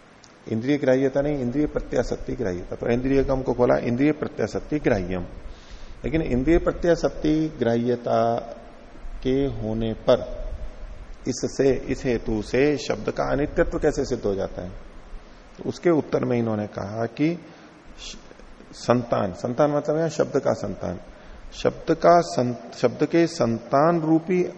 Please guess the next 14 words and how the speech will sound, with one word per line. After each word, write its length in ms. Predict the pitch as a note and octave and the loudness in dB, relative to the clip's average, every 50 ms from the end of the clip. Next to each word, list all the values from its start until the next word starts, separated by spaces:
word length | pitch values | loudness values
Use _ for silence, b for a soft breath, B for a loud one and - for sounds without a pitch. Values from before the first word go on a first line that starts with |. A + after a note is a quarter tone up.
| - - | -8 -4
अनुमान 600 | A#2+ A#2+ A#2+ B2 B2 C3+ D3 D3+ D3+ C3+ A2+ G2+ - - - - - - | -2 -2 0 0 2 4 6 6 6 4 2 0 -4 -8 -12 -8 -4 -2
इस 180 | D#3 D3 - | 0 0 0
विशेषण 500 | E3+ C#3+ C#3 B2 - C#3+ C3 - - C#3 | 0 0 0 0 0 0 -2 0 -2 -2
वाला 600 | C#3 C3+ B2 A2+ A2 A#2+ C#3 C3+ - - - - - A2+ | -2 -2 -2 -2 2 4 4 4 2 0 -6 -14 -8 -2
जब 160 | G#2 A#2+ A#2+ B2 | 0 0 0 0
ये 120 | B2 A#2+ | 0 0
होता 260 | A2+ A2 G#2 - - | 0 0 0 0 -2
है 140 | G#2+ A#2 A#2+ | -2 -2 -2
इंद्रिय 220 | A2+ A2+ A2+ C3 B2 | -2 0 2 0 0
प्रत्याशक्ति 720 | - - - - A#2 G#2+ - - G2+ - - G#2+ G#2+ G#2+ - - G2 | 0 -2 -4 -2 -2 -2 0 -2 -4 -6 -6 -6 -6 -6 -8 -10 -10
ग्राह्यता, 580 | F#2+ G2 G2+ G#2 G2+ F#2+ G2 F#2 - F#2+ E2+ - - - - B B B B B B B B B B B B B - - A2+ | -4 -2 0 0 2 2 0 0 0 -2 -6 -8 -12 -20 -20 B B B B B B B B B B B B B -8 -2 -2
इंद्रिय 240 | A#2 A#2+ D3+ E3 | 0 4 4 4
प्रत्याशक्ति 640 | E3 E3 D#3 - - E3 D3 C#3+ D3 - - - C#3+ C3 | 4 4 0 0 2 2 2 4 2 -2 0 0 0 0
ग्राह्यता, 960 | - D3 A#2 A#2 A2+ A2+ A#2 A#2 A2 - - G#2+ G#2+ A#2 C3+ D#3 E3 - - | 0 0 2 2 2 2 2 2 2 2 2 2 4 4 4 4 2 0 -4